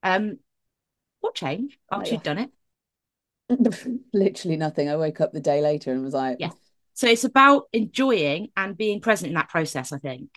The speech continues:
Speaker 1: because everything
Speaker 2: Yeah,
Speaker 1: that we
Speaker 2: it
Speaker 1: do
Speaker 2: is.
Speaker 1: when we put a goal in, and all the training and all the runs, the good ones, the bad ones, the setbacks and learnings, that's part of your life and part of the process of your life, and enjoying that
Speaker 2: Yeah.
Speaker 1: and then seeing the race, you know, the race or the event, whatever you wanna call it, it's the icing on the cake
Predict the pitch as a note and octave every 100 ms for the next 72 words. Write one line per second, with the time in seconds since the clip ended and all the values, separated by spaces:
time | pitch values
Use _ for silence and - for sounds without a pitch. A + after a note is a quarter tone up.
0 | _ - F#3+ A3+ C4 A#3 C#4 C4 A#3 G#3+
1 | A3 A3+ G3 D3+ D#3+ E3+ - F3+ F3 F#3+
2 | E3+ B2+ D3 G3 - F3 F3 G3 A3 A3
3 | - G#3 G3+ G3 F#3+ G3 F3+ F#3+ F#3+ G3
4 | G#3 G#3 G#3 E3 A3 G#3+ G#3+ - C#3+ G3+
5 | G#3 G3 G#3 G#3+ G3 E3+ E3 - _ -
6 | - G#3+ - G3+ G3+ - E3+ F#3+ G3+ G3
7 | G#3 G#3 G3+ - _ A#3+ B3+ - C4 B3+
8 | G3+ G3+ F#3+ A3+ G#3 C#3+ E3 E3+ G3+ F3+
9 | E3 - A3 A3 D#3+ D#3+ E3+ F#3 A3 G3
10 | F3 E3 A3 B3 A#3 G#3+ G3+ D3+ D#3 -
11 | F#3 F3+ A3+ G3+ F#3 G3 F#3+ - - F#3
12 | D3 C#3+ D3+ F3 - D3 C#3+ D#3+ D3 C#3
13 | D#3+ D3+ E3+ D3 C#3+ - E3 - D#3+ D3
14 | - G#3+ E3